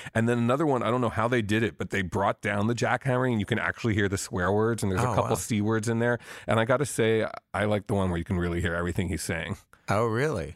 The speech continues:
Speaker 1: But thanks
Speaker 2: You
Speaker 1: to
Speaker 2: like the
Speaker 1: modern
Speaker 2: swears
Speaker 1: technology, you can experience all versions of this.
Speaker 2: So they finish filming the movie. Then, uh,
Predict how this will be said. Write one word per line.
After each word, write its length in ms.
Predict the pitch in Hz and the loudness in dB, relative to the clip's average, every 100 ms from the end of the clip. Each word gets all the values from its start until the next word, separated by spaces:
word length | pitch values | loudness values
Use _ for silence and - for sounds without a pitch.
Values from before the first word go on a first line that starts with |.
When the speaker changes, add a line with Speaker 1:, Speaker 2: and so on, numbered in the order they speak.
| - | 0
Speaker 1:
But 180 | 113 - | 0 2
thanks 140 | 139 117 | -2 0
Speaker 2:
You 80 | |
Speaker 1:
to 40 | 110 | 2
Speaker 2:
like 0 | |
the 20 | |
Speaker 1:
modern 220 | 113 117 | 2 2
Speaker 2:
swears 160 | 113 113 | 0 0
Speaker 1:
technology, 580 | 123 123 123 104 87 87 _ _ _ _ - - | 2 2 2 0 0 -2 _ _ _ _ -20 -4
you 120 | 110 | -2
can 120 | 101 | 0
experience 480 | 95 - - 101 98 | -2 -2 0 0 0
all 160 | 104 98 | 0 0
versions 400 | 90 82 90 - | -2 -4 -6 -6
of 100 | 85 | -6
this. 340 | 80 - - - - | -6 -6 -10 -16 -10
Speaker 2:
So 420 | - 175 156 151 | -4 0 2 2
they 100 | 147 | 0
finish 400 | 143 180 190 185 | 0 -2 0 -2
filming 400 | - 170 160 165 | -2 0 0 0
the 80 | 165 | 0
movie. 640 | 143 113 101 101 113 131 _ - | 0 0 0 -2 -4 -6 _ -4
Then, 460 | 156 180 120 135 147 | 0 0 0 -2 -2
uh, 400 | 110 104 101 | 0 -2 -2